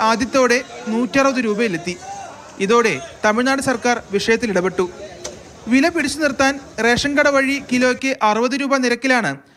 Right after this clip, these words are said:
സർക്കാർ ഗുണഭോക്താക്കൾക്ക് തക്കാളി നൽകിയത്. ഒരു റേഷൻ കാർഡിന് ഒരു കിലോ വീതമാണ്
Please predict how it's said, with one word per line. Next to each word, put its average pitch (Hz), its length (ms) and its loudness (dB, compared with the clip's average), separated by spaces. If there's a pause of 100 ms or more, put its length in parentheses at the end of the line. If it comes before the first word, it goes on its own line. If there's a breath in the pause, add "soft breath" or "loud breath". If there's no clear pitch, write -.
(220 soft breath)
സർക്കാർ 254 480 0 (140)
ഗുണഭോക്താക്കൾക്ക് 247 880 0 (140)
തക്കാളി 233 340 2
നൽകിയത്. 175 420 0 (420)
ഒരു 202 220 4
റേഷൻ 247 280 0
കാർഡിന് 254 380 2 (120)
ഒരു 233 160 2
കിലോ 277 220 0
വീതമാണ് 254 560 0